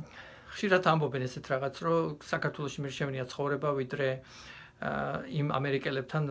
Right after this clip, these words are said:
რობოტები ვით რომ არიანო. იცით, ა, რა თქმა უნდა, ამაზე, ა, არასდროს არ შეიძლება კამათი, საქართველოში აბსოლუტურად მირჩევნია ცხოვრება. ყველანაირად საქართველო მირჩევნია ყველა დანარჩენ ქვეყანას მსოფლიოში. ნუ, ეს,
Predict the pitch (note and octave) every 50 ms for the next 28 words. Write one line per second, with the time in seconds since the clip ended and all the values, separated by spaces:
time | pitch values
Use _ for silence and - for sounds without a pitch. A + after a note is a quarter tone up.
0 | B2+ A2+ A#2+ B2+ B2+ C#3+ D3 C#3 D3 C#3+ - C#3+ B2 C3+ C3+ C#3 C#3+ - D#3+ D3
1 | C#3 C3 B2 B2 A#2+ A#2 A2+ A2+ A#2+ B2+ C3 - - - - - - - - -
2 | - F3 E3 - A#3 A3+ A3+ A3+ - F#3+ D#3+ D3 C#3+ C3 B2 B2 A2+ C3+ E3+ E3
3 | D#3+ - - G#3 F#3+ F3+ D#3+ D3 C3+ C#3 D3+ D3+ C3+ C3+ B2+ A#2+ B2 B2 B2+ B2+
4 | B2 - - - E3 D#3 D3+ - - G#2+ - C#3+ C#3+ D#3 D3 D3 D3 - D#3 C#3
5 | C3+ - D3+ C#3+ C3+ B2 B2 A#2+ - C3+ B2+ C3 B2+ - - F3+ E3 - E3 D3
6 | - D3+ C#3 - B2 C#3 C3+ B2 - - - - C3+ B2+ - - D3 C#3 C#3 -
7 | C3+ B2+ B2+ - D3 B2+ B2+ B2 - - C3+ B2+ B2 A#2+ A2+ - - - B2+ B2
8 | B2 B2 B2+ D3+ D#3+ D#3+ - - - - - - - - - - - - - D3
9 | - - D#3+ D#3+ E3+ D#3+ D#3 D3 C#3 B2 B2 A#2+ - D3 C3+ - D3 C3+ - D3+
10 | C#3 B2+ B2 B2+ B2 - - D3 C#3+ D#3+ D#3+ D#3+ - C#3+ C#3+ C#3 C3 C#3 B2+ B2+
11 | B2+ - - C#3 - - C3+ C3+ C3 C#3+ D3+ D#3 - - D#3 C3+ - - C#3 C#3
12 | D3 D3 - - C3+ D3+ D#3 C#3 A#2